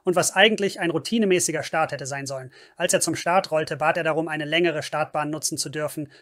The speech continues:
doch ihm wurde gesagt, dass es zu einer Verzögerung kommen würde. Also entschied er sich dafür, von Startbahn dreißig abzuheben.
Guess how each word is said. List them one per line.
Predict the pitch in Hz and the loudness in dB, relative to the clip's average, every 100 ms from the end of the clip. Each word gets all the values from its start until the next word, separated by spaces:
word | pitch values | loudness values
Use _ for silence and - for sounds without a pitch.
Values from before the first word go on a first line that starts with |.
| - | -10
doch | 151 | -6
ihm | 190 196 | -2 0
wurde | 180 156 | 0 0
gesagt, | 139 156 156 - | 0 0 0 -2
dass | 147 | -6
es | - | -4
zu | - | -4
einer | 151 156 | -4 -4
Verzögerung | 156 - 185 175 143 139 | -2 0 2 2 0 -4
kommen | 147 139 | -4 -4
würde. | 135 139 131 - _ _ _ | -4 -6 -8 -12 _ _ _
Also | 175 180 | 4 4
entschied | 160 147 196 | 2 -2 -2
er | 185 | -2
sich | 147 151 | -4 -4
dafür, | 151 - 151 143 - _ | -4 -2 -2 -2 -6 _
von | 165 151 | -4 -2
Startbahn | 156 160 156 147 135 | 0 0 0 -4 -2
dreißig | 143 151 156 160 - - | 2 4 4 0 -4 -2
abzuheben. | 170 - 147 127 127 127 | -2 -2 -6 -8 -12 -14